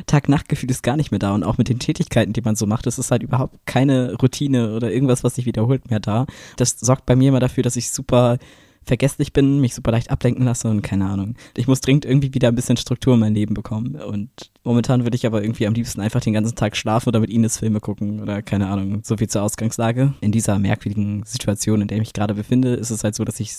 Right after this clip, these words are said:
ich weiß nicht, wo mir der Kopf steht, sag ich's mal so. Ja, der ganze Tag heute war eigentlich der Hassmoment. Heute stand an, dass ich eigentlich nur mein, ähm,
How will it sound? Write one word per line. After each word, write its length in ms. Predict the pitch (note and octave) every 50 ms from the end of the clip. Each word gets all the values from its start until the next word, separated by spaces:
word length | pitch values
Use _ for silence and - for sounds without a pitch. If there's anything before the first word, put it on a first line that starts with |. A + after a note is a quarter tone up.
| - - -
ich 140 | A#2+ -
weiß 220 | - E3+ F3 - -
nicht, 100 | B2+ -
wo 60 | B2
mir 100 | A#2 A2+
der 80 | G#2+ -
Kopf 220 | - A2 - -
steht, 320 | - - - - - - - - _ _ _ _
sag 220 | - - A2 G#2+
ich's 100 | G#2 -
mal 100 | G#2+ G2
so. 200 | F#2+ - G2+ - - - - - - - _
Ja, 240 | - A2+ G2+ F2+ -
der 200 | - - A2 G#2+ G#2+ _ _ C#3+ C3+ -
ganze 260 | - B2 C3+ - C3+ -
Tag 300 | - C3 B2 - - A#2
heute 180 | G#2+ - A2+ G#2
war 60 | A2+
eigentlich 240 | A#2 A2 B2+ - -
der 160 | - A#2+ D3
Hassmoment. 460 | C#3+ - - G#2+ G#2+ G2 G2+ - -
Heute 260 | B2+ B2 - - C#3
stand 420 | C3 - - - A#2 A#2 A#2 - -
an, 200 | A2+ A#2+ B2 A#2
dass 160 | A#2 - -
ich 180 | A#2+ - -
eigentlich 420 | - A#2 C3+ D3 D3 D3+ C#3 - -
nur 200 | B2+ B2 B2 A#2+
mein, 500 | A#2 A2 A2 A2+ A2 A2+ A2+ A2+ - - -
ähm, 220 | A2+ A2 G#2+ -